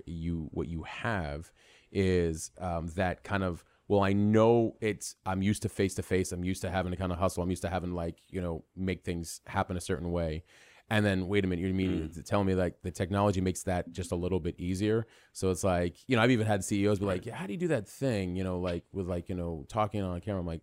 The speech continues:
Speaker 1: "You mean authenticity?" They're like, "Yeah, like, how do you come off like that?" I was like,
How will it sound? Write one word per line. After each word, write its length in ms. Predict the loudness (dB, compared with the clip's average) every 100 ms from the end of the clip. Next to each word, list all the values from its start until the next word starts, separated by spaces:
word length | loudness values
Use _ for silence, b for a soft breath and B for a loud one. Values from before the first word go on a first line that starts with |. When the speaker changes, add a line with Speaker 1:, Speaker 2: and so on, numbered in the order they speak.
| -6
Speaker 1:
"You 100 | -4
mean 140 | -4
authenticity?" 520 | -4 -6 -6 -4 -2
They're 120 | 0
like, 200 | 2 2
"Yeah, 140 | 2 2
like, 160 | 2
how 120 | -2 -2
do 60 |
you 60 | -2
come 220 | 0 4
off 300 | 6 6 6
like 120 | 6
that?" 80 | 8
I 40 |
was 100 | 8
like, 160 | 8 4